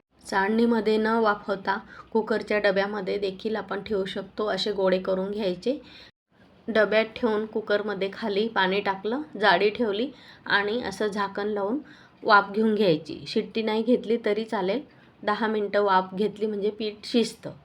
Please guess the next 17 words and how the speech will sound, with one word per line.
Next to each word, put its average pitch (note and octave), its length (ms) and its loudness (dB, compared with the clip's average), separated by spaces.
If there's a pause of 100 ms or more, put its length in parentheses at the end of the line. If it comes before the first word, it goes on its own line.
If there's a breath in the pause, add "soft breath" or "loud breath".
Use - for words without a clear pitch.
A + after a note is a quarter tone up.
(640 loud breath)
अशी A3 300 -2
तुम्हाला G#3+ 460 2
जी G#3+ 240 -4
सोपी G#3 360 -2
पद्धत G3 480 -6
वाटेल G3 400 -4 (400 loud breath)
त्या G3+ 140 2
पद्धतीने G3 640 -4
तुम्ही F#3 220 -6
पीठ F#3+ 360 -8
हे G#3+ 220 0 (140)
तयार G3 240 2
करून E3 320 -4
घ्यायचं. E3 440 -4 (420)
मी A#3 200 2
सुरुवातीला G#3+ 560 4
चाळणीमध्ये G#3 680 0